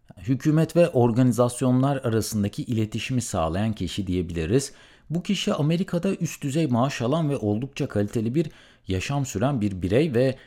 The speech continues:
kendisinin buralara gelmek için nelere göğüs gerdiğini de bu belgeselde görüyorsunuz. Fakat bu kişinin oğlu ile röportaj yaptıklarında babası kadar hayatı kovalamadığını anlıyorsunuz.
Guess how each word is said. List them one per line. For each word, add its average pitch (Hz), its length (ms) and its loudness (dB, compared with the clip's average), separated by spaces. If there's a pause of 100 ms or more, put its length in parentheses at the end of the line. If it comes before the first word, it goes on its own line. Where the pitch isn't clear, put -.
(160)
kendisinin 143 680 -2
buralara 165 380 2
gelmek 156 420 -2
için 170 260 -4
nelere 135 280 0
göğüs 127 320 -2
gerdiğini 95 440 -4
de 135 140 -4
bu 123 240 0
belgeselde 92 600 -4
görüyorsunuz. 110 760 -2 (300)
Fakat 202 360 -4
bu 175 140 -4
kişinin 170 540 -4 (100)
oğlu 135 340 -2
ile 107 440 -2 (300)
röportaj 143 580 -4
yaptıklarında 92 960 -4
babası 98 340 -4
kadar 113 380 -2 (320)
hayatı 147 600 -2
kovalamadığını 107 880 0
anlıyorsunuz. 87 880 -4